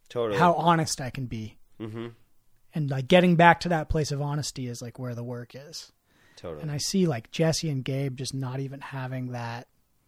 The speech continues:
Speaker 2: like, scar to
Speaker 1: Mm.
Speaker 2: push through. Like,
Speaker 1: Wow.
Speaker 2: like, you see Jesse go on stage and he's just,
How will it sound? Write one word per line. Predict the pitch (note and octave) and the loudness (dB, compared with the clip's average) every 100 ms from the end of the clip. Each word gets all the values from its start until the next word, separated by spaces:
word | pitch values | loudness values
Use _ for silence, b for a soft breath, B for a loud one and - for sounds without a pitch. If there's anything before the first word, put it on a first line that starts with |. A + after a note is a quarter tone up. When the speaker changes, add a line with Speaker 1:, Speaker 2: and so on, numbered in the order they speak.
| _ _ _ _ _ _ | _ _ _ _ _ _
Speaker 2:
like, | C3 A#2 - _ _ _ _ _ _ _ _ _ _ _ - | -14 -14 -18 _ _ _ _ _ _ _ _ _ _ _ -10
scar | - D#3+ C#3+ C3+ B2 G#2+ _ - | -4 -2 -2 -4 -8 -12 _ -12
to | - | -8
Speaker 1:
Mm. | A2 | -4
Speaker 2:
push | E3 - - | -4 -4 -12
through. | A#2+ G#2 A#2+ - | -14 -14 -16 -14
Like, | B2 - | -16 -8
Speaker 1:
Wow. | G2+ | -6
Speaker 2:
like, | F2+ - _ _ _ - | -6 -10 _ _ _ -4
you | D#3+ | 0
see | - G#3+ | 4 6
Jesse | E3 F#3+ - F3+ | 8 8 8 6
go | F3 | 6
on | D#3+ | 6
stage | - F3 F#3 D#3+ | 4 6 8 6
and | C#3+ | 0
he's | A#2+ | -2
just, | C3+ - | -8 -10